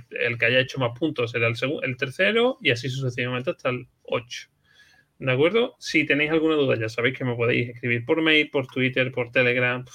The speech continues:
por, yo qué sé, por todas las redes donde, donde sepáis que estamos. Bien, voy a hacer,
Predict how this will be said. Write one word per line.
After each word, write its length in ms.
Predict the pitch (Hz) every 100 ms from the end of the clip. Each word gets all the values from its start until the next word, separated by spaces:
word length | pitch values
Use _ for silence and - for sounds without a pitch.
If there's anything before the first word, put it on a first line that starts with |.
| - _ -
por, 140 | 110
yo 200 | - -
qué 80 | -
sé, 120 | - - _ -
por 180 | 131
todas 180 | - 127
las 300 | 127 127 120
redes 280 | 123 131 135
donde, 400 | 127 123 120 120 - _ - _
donde 160 | - 127
sepáis 360 | 123 123 123 120
que 80 |
estamos. 320 | 123 123 107 - _ _ _ _ _ - - _ _ _
Bien, 540 | 160 156 190 180 120 120
voy 280 | 143 160 165
a 80 | 165
hacer, 340 | - 165 160